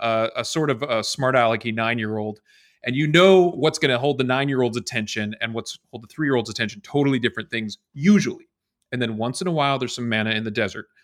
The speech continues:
For me, Princess in Black is that series all day long. I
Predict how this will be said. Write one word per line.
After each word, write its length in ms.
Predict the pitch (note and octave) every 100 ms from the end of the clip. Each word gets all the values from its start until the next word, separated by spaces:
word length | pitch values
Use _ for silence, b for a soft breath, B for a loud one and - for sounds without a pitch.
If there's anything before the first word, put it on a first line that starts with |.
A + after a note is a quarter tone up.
| _
For 120 | - B2
me, 340 | B2+ C3 B2+ _ _ _
Princess 300 | D3 - A#2
in 100 | B2+
Black 360 | A#2 A2+ A#2+ - _ -
is 140 | A2+
that 220 | A#2+ A2+
series 360 | - C3 A#2 G#2+
all 180 | A#2 A2
day 140 | A2
long. 300 | A2 C3 D#3+
I 180 | G#2+